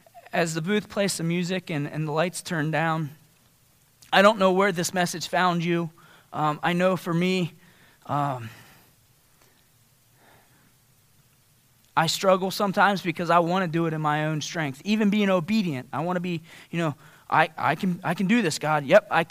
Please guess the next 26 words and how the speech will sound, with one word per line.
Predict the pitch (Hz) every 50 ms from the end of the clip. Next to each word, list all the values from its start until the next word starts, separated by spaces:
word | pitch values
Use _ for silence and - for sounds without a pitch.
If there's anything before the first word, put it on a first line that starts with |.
| - -
I | 170 170
can | - 175 156
stay, | - - - 196 190 190 - - - - - - -
uh, | 156 160 151 151 143 147 143 139
true | - - - 226
to | 214 214
your | 196 196 185 180
word. | 180 214 226 226 220
I | 202
can | - - 170
be, | 170 175 175 180 -
uh, | 165 160 151 147 143 -
I | - 117 117 131 151
can | - 180 170 175
live | 202 214 190
according | 202 - - 202 180 170 160
to | 156
your | 156 151 156
word." | 165 254 247 214 214 196 - - - - - - _ _ -
And, | 156 170 165 - - -
and | 175 185 180 160
so | - 233 233
many | 226 233 233
times | 208 - 220 202 202 202 190 165
I | 165 147
falter, | - - 196 214 240 226 - 247 247 254 226